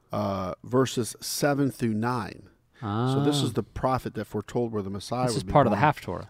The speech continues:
Speaker 1: This is the Haftorah, the
Speaker 2: Wow,
Speaker 1: prophets.
Speaker 2: okay.
Speaker 1: Now, I wanna read this because, remember, it says that Israel will be in many different places,
Speaker 2: Yeah.
Speaker 1: and there'll be a lion, and it would defeat the enemy. Here, now check this out. "And the remnant of Jacob shall be in the midst of many people,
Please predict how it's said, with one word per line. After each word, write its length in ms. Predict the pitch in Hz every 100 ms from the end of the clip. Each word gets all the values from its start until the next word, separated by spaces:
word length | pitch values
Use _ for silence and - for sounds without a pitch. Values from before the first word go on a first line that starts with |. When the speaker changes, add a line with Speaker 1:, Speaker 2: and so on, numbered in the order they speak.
| -
Speaker 1:
This 180 | 120 123
is 120 | 117
the 80 | 117
Haftorah, 600 | 139 185 165 - 98 98
the 60 |
Speaker 2:
Wow, 100 | 90
Speaker 1:
prophets. 420 | 180 185 85 85 104
Speaker 2:
okay. 140 | -
Speaker 1:
Now, 80 | 110
I 20 |
wanna 180 | 117 127
read 220 | 147 208
this 140 | 151 -
because, 340 | 123 123 - - - - -
remember, 380 | 113 185 202 135
it 140 | 120
says 200 | - 127 110
that 100 | -
Israel 460 | 165 175 202 190 151
will 80 |
be 300 | 127 127 117 -
in 200 | - 104
many 220 | 120 156
different 260 | 160 160 156
places, 560 | 139 120 - 143 147 -
Speaker 2:
Yeah. 240 | 113 104 - - -
Speaker 1:
and 140 | 117 117
there'll 100 | 113
be 140 | 117
a 80 | 117
lion, 420 | 117 107 110 117
and 140 | 104 104
it 100 | 107
would 120 | 104
defeat 300 | 104 113 107
the 100 | 98
enemy. 260 | 101 90 85
Here, 200 | 117 -
now 100 | 113
check 220 | 107 165 -
this 180 | 123
out. 160 | 92 - _ - _ _ _ _ _ - - - - - 156
"And 180 | 147
the 80 | 143
remnant 400 | 135 170 196 214
of 100 | 208
Jacob 400 | 143 151 147 156
shall 220 | - 139
be 220 | 131 147 160
in 80 |
the 80 | 135
midst 320 | 131 160 -
of 80 | 127
many 300 | 127 156 160
people, 440 | - 151 143 87